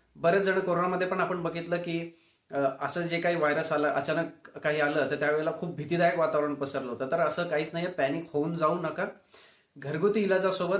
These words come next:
आपण थोडेफार, अ, औषधं यांची साथ घेऊन सुद्धा आपण याच्यातून बरे होऊ शकतो आणि ज्यांची इम्युनिटी स्ट्रॉंग आहे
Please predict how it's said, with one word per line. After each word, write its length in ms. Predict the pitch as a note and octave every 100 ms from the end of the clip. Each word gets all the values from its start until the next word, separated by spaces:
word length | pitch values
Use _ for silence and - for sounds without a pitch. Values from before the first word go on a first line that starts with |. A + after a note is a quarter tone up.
| G3
आपण 240 | D3+ F3+ E3+
थोडेफार, 400 | E3+ E3+ F3 - - _ _ _ _ -
अ, 80 | D3 C#3 C3 _ C3+
औषधं 480 | D3+ D3+ F3+ F#3 F3+ - _
यांची 280 | D3+ D3 F3+
साथ 320 | - E3 D#3+
घेऊन 220 | D#3 F3
सुद्धा 360 | E3 E3 F3 F3 - -
आपण 260 | C#3 F3
याच्यातून 420 | E3 - E3 F#3 C#3+
बरे 200 | C#3+ F3+
होऊ 260 | - D3+
शकतो 320 | E3 E3+ D#3+
आणि 140 | C#3+ C#3+
ज्यांची 280 | D#3 D#3+ E3
इम्युनिटी 340 | D#3+ E3+ F3+
स्ट्रॉंग 420 | - D3 E3+ G3
आहे 240 | F3+ E3+